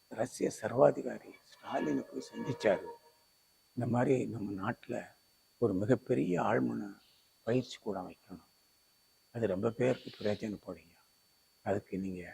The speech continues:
அனுமதி கொடுத்து அந்த ஆழ்மன ஆராய்ச்சி கூடம் வச்சிருக்கணும்னு கேட்டாரு. அவர் சொன்னாரு, "நான் யாருன்னு உனக்கு தெரியுமா?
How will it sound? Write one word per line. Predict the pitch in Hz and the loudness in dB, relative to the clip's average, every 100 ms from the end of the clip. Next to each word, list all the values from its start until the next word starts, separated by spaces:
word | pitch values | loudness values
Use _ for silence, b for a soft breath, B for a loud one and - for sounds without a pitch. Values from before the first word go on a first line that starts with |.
| - _ _ _ _ _ _ | -18 _ _ _ _ _ _
அனுமதி | 131 131 127 120 | 2 4 4 2
கொடுத்து | 110 180 - 139 107 | -2 -4 -4 -4 -4
அந்த | 95 | -6
ஆழ்மன | 131 123 110 131 | -6 -8 -8 -12
ஆராய்ச்சி | 151 135 - | -8 -8 -10
கூடம் | _ _ 98 | _ _ -20
வச்சிருக்கணும்னு | 90 _ - - 101 95 95 | -20 _ -20 -12 -10 -8 -10
கேட்டாரு. | - - - _ _ _ _ _ _ _ - | -14 -18 -20 _ _ _ _ _ _ _ -6
அவர் | 104 101 | -6 -8
சொன்னாரு, | 113 123 101 101 - _ _ _ _ _ _ _ _ _ _ _ | -8 -8 -10 -14 -20 _ _ _ _ _ _ _ _ _ _ _
"நான் | 98 110 117 | -6 -4 -2
யாருன்னு | 120 - 139 131 | -2 0 -2 -4
உனக்கு | 107 - - | -8 -12 -14
தெரியுமா? | 110 143 - | -12 -12 -18